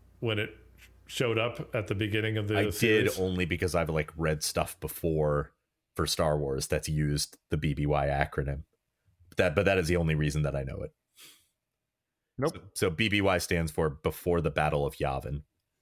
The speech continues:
Speaker 2: which is, which is the battle at the end of Star Wars, that, uh, at the end of A New Hope. So,
Speaker 3: Hmm.
Speaker 2: yeah. So, so five B B Y is basically, this is taking place five years before the events of A New Hope. That, that, that,
Speaker 3: Oh,
Speaker 2: b-,
Speaker 3: interesting.
Speaker 2: b-, before the battle where the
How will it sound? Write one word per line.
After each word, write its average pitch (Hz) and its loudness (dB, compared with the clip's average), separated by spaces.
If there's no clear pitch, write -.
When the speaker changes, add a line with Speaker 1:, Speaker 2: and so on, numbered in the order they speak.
Speaker 2:
which 80 -2
is, 76 -2
which 95 -2
is 80 0
the 82 0
battle 78 4
at 73 0
the 73 2
end 71 0
of 69 -6
Star - -4
Wars, - -6
that, 80 0
uh, 80 0
at 78 0
the 76 2
end 67 0
of 73 -2
A 87 0
New 71 0
Hope. - -6
So, 117 -2
Speaker 3:
Hmm. 71 2
Speaker 2:
yeah. 67 -6
So, 76 0
so 73 0
five 87 2
B 85 2
B 82 4
Y 78 4
is 73 0
basically, 76 0
this 73 0
is 73 -2
taking 73 0
place 73 0
five 98 2
years 82 2
before 76 0
the 71 -2
events 69 -4
of 73 -2
A 73 -2
New 69 -4
Hope. - -8
That, 69 -4
that, 67 -2
that, 82 0
Speaker 3:
Oh, - -12
Speaker 2:
b-, 82 -6
Speaker 3:
interesting. 98 -2
Speaker 2:
b-, 85 -4
before 92 2
the 80 0
battle 76 2
where 73 2
the - -2